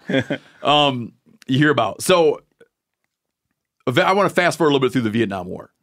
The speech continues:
Speaker 1: Okay.
Speaker 2: So Americans start to pull out,
Speaker 1: Mm-hmm.
Speaker 2: and you guys got a big old bullseye on your back.
Speaker 1: Yeah.
Speaker 2: Because we abandon it, and people are like, "It's those, like,
Speaker 1: Yeah.
Speaker 2: they're after you now, right?"
Speaker 1: Exactly.
Speaker 2: I mean, the communists come down hard.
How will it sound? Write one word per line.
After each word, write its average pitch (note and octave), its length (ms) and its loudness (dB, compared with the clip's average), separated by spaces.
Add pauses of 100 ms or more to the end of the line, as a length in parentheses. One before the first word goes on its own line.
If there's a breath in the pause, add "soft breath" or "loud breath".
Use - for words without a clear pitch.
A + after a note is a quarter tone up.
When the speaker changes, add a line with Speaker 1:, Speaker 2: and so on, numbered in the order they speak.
Speaker 1:
Okay. - 260 -6 (540)
Speaker 2:
So - 400 0
Americans D#3+ 420 2
start B2+ 180 0
to A2 60 -10
pull A#2+ 240 -2
out, G#2+ 240 -6 (240)
Speaker 1:
Mm-hmm. G#2 360 -2
Speaker 2:
and B2+ 100 2
you D#3+ 60 2
guys D3 180 0
got A2+ 120 0
a F2 40 -8
big B2+ 200 2
old B2+ 160 0
bullseye A2 420 0
on G2 80 -4
your G2+ 100 -6
back. E2+ 260 -8 (100)
Speaker 1:
Yeah. E2+ 240 -14 (540)
Speaker 2:
Because A2 640 0 (240)
we B2+ 140 2
abandon C3 480 2
it, A2 220 -2
and G#2+ 140 -2
people A#2 180 0
are G#2+ 40 0
like, F#2+ 260 -2 (180)
"It's G2 160 -8
those, E3+ 480 0 (420)
like, G#2 300 -6
Speaker 1:
Yeah. - 80 -14
Speaker 2:
they're C#3 140 4
after C3+ 300 0
you F#2+ 100 -4
now, F2 240 -8
right?" F2 180 -6
Speaker 1:
Exactly. F2+ 320 -4
Speaker 2:
I G#2+ 40 0
mean, G#2+ 80 2
the G#2+ 80 0
communists C3+ 440 0
come G#2+ 140 -2
down F#2 180 -4
hard. F2+ 380 -6